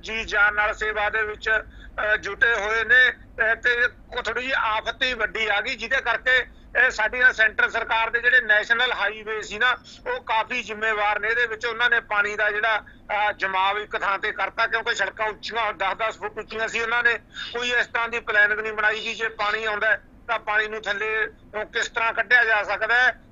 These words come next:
ਅਹ, ਇਹ ਜ਼ਰੂਰ, ਮਤਲਬ, ਨੈਸ਼ਨਲ ਹਾਈਵੇ ਵਾਲਿਆਂ ਨੂੰ, ਸੈਂਟਰ ਸਰਕਾਰ ਵੱਲੋਂ ਨੂੰ ਤੇ ਹਿਮਾਚਲ ਵਾਲਿਆਂ ਨੂੰ,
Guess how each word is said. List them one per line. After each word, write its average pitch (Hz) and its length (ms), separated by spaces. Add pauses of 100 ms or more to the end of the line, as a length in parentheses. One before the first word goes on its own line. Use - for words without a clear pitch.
ਅਹ, 214 180
ਇਹ 247 240
ਜ਼ਰੂਰ, 233 340
ਮਤਲਬ, 226 340
ਨੈਸ਼ਨਲ 214 400
ਹਾਈਵੇ 214 500
ਵਾਲਿਆਂ 214 340
ਨੂੰ, 208 200 (380)
ਸੈਂਟਰ 202 380
ਸਰਕਾਰ 208 440
ਵੱਲੋਂ 214 300
ਨੂੰ 214 340 (300)
ਤੇ 220 220 (720)
ਹਿਮਾਚਲ 202 420
ਵਾਲਿਆਂ 214 320
ਨੂੰ, 214 260